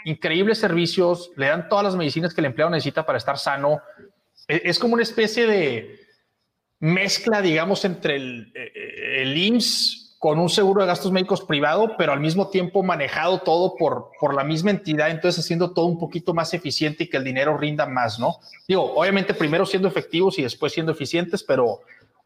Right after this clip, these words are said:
pero sí, sí es impresionante y, y qué interesante que lo dices así. Ahora, el problema es, pues, ¿cuántas empresas no lo estaban viendo?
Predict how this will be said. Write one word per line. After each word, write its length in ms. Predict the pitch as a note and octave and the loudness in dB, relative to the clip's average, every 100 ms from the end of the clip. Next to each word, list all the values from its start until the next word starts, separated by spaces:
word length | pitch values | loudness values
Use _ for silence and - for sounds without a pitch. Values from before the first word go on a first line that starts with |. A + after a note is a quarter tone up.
| _ | _
pero 220 | - C3 C3 | -2 0 0
sí, 200 | - D#3 | 0 -2
sí 120 | F3+ | -2
es 100 | F3 | 0
impresionante 540 | A3 A3 F3 E3+ F3+ | 0 0 0 0 0
y, 120 | G#3 D3 | -2 -2
y 40 | |
qué 100 | - | -2
interesante 440 | E3+ G3 - F#3+ G3 | 0 0 0 -2 0
que 80 | |
lo 40 | F3 | 0
dices 160 | - | 0
así. 200 | E3+ G3 | -2 0
Ahora, 160 | F3 D#3+ | 2 2
el 100 | D#3+ | 2
problema 380 | D3 D3+ F#3+ F#3+ | 0 0 0 0
es, 260 | G3 - - _ _ _ _ _ _ _ | 0 -2 -12 _ _ _ _ _ _ _
pues, 140 | - | -6
¿cuántas 380 | - F#3 C4 A3+ | -2 0 0 -2
empresas 840 | F3 - C4+ A3 G#3+ - - - _ _ _ _ _ _ _ _ _ - | -2 0 0 0 0 -2 -8 -18 _ _ _ _ _ _ _ _ _ -4
no 480 | C#3 D3+ E3 F#3 | 2 4 4 4
lo 140 | A3 B3+ | 2 2
estaban 440 | - G#3 A3 G#3 | 0 0 0 0
viendo? 680 | D#3 G3 G3+ C3 F3 - - | 0 0 2 0 -4 -6 -18